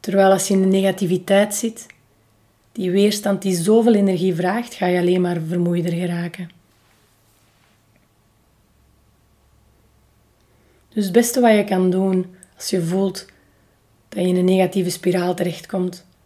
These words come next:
dat je misschien net iets prikkelbaarder bent dan anders, net iets sneller geïrriteerd bent, Wanneer dat je merkt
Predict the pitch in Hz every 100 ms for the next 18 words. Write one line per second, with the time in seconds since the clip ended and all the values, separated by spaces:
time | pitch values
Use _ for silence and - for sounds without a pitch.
0 | _ _ _ _ _ _ _ _ _ _
1 | _ _ _ _ _ _ _ _ _ _
2 | _ - 202 196 190 - 190 202 208 185
3 | - - 220 220 202 190 196 175 185 196
4 | 185 185 180 180 180 - - 208 208 214
5 | - 202 196 196 208 180 185 180 196 190
6 | 165 180 180 - _ _ _ _ _ _
7 | _ _ _ _ _ _ _ - 202 202
8 | 202 202 190 196 214 214 -